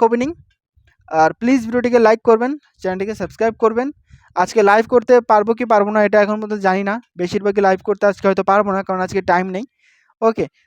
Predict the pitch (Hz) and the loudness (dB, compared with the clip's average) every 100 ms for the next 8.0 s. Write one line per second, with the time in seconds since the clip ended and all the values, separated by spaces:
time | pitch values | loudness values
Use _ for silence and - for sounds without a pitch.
0 | _ 180 170 233 247 254 262 247 233 233 | _ -2 2 2 2 0 2 2 4 2
1 | 254 247 233 226 233 220 233 196 202 226 | 0 -2 -2 -2 0 0 0 2 2 0
2 | - - - _ _ _ _ _ - 156 | -10 -20 -20 _ _ _ _ _ -8 0
3 | 160 151 180 185 220 226 214 196 196 202 | 0 0 -4 -6 -6 -6 -2 0 0 2
4 | 196 202 185 185 196 208 185 185 - 190 | 2 2 2 -2 -2 -6 -4 -6 -6 -6
5 | 214 185 185 196 180 180 190 - 190 190 | -4 -2 -2 -4 -2 -2 -2 -4 -6 -2
6 | 180 175 196 190 180 185 185 180 156 160 | -2 0 -2 -2 0 2 0 0 -8 0
7 | 185 185 170 165 156 185 190 196 196 | 4 4 2 -4 -2 -2 0 0 2